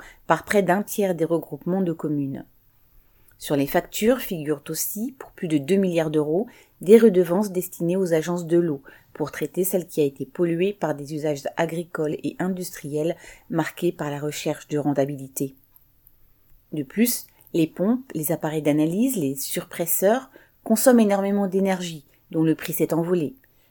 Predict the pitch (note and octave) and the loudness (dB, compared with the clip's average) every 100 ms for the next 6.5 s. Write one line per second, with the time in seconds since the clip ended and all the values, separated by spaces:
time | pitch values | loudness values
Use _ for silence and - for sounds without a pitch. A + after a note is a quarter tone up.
0 | _ E3 D#3 C#3 E3 E3 E3+ D#3 - E3+ | _ 0 2 4 0 0 0 0 -2 -2
1 | E3+ E3 E3 E3 - F3 F#3+ - E3+ D#3 | 0 -2 -2 -4 -2 0 0 0 -2 0
2 | E3 D#3 D3+ - F3+ D#3 C3 D3 D3+ _ | 0 0 0 -2 -6 -2 -2 -4 -10 _
3 | _ _ _ _ _ _ _ _ _ F3+ | _ _ _ _ _ _ _ _ _ -2
4 | E3 - A3 F#3+ F#3 - F#3 F#3+ F3+ F3+ | 0 -2 -2 -2 -4 -4 0 2 2 0
5 | - G#3 A#3 F3+ D#3+ D#3+ F#3+ F#3 E3+ - | 0 2 2 2 0 0 2 2 2 -2
6 | F3 - F#3+ G#3 | -6 -6 -2 -2